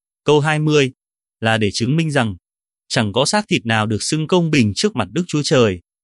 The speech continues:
Vị sứ đồ ở đây đang khởi sự chứng minh rằng cả người Do Thái và dân ngoại đều bị kết án. Ông kết luận, "Vì vậy, chẳng có một người nào bởi việc làm theo luật pháp mà sẽ được xưng công bình trước mặt Ngài." Ông cũng nói như sau,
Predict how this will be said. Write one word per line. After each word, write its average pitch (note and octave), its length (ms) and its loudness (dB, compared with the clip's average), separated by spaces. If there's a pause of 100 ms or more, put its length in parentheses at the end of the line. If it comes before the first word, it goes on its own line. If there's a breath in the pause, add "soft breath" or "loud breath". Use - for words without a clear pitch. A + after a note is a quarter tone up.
(160)
Vị B2+ 140 4
sứ D#3 200 0
đồ E3 160 4
ở F#2+ 160 -6
đây C#3 180 2
đang D3 300 0
khởi G#2 280 2
sự G#2 180 -8
chứng D3 220 -2
minh D#3 240 0
rằng A2 260 0
cả G2 140 -8
người G2 280 0
Do A2 200 0
Thái B2+ 380 -4
và G#2+ 100 0
dân B2+ 240 -2
ngoại G2+ 180 -6
đều F#2+ 180 -4
bị F2 200 -6
kết D#3 160 -2
án. A2 280 -4 (760)
Ông B2+ 220 2
kết F#3+ 160 0
luận, D#3+ 220 0 (460)
"Vì B2 160 6
vậy, C3+ 220 2 (480)
chẳng A2 240 -2
có D3 140 0
một F3+ 120 2
người B2 200 4
nào A#2 260 2
bởi G#2+ 220 2
việc A#2 200 -2
làm A2 200 0
theo D#3 180 0
luật B2+ 180 2
pháp G3+ 240 -2
mà A#2 160 0
sẽ D#3+ 160 -2
được D3 200 0
xưng C#3+ 240 0
công D3 260 0
bình A2 260 0
trước - 240 -2
mặt A#2 160 -2
Ngài." G2 340 -2 (600)
Ông C3+ 260 2
cũng D#3 180 -6
nói D3+ 160 2
như F3+ 120 2
sau, D#3 400 0